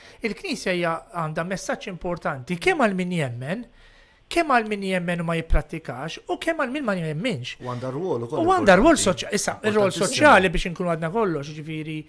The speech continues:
Speaker 1: eh, tagħmlu, tagħmlu direttament, indirettament fil-Caritas, fil-parroċċi, fid-diakonija u dan kollu.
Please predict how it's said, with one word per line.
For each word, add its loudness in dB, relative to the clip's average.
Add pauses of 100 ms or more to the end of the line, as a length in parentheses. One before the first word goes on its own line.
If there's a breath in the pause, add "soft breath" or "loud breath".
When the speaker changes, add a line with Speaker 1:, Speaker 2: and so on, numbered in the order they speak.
(460 soft breath)
Speaker 1:
eh, -12
tagħmlu, -2
tagħmlu -2 (260)
direttament, -2
indirettament -6
fil-Caritas, -6
fil-parroċċi, -6
fid-diakonija -2
u 0
dan -2
kollu. -6